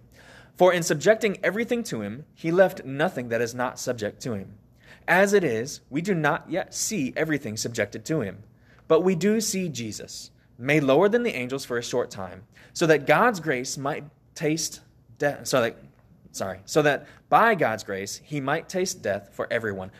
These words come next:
crowned with glory and honor because he suffered death."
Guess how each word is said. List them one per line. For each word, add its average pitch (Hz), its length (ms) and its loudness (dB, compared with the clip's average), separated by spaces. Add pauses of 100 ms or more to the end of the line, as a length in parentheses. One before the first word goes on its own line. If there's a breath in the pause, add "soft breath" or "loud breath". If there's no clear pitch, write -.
(120)
crowned 175 380 4
with 151 180 0
glory 147 360 2
and 160 120 -4
honor 101 360 -10
because 120 340 -4
he 160 340 -4
suffered 120 400 -2 (100)
death." - 300 -8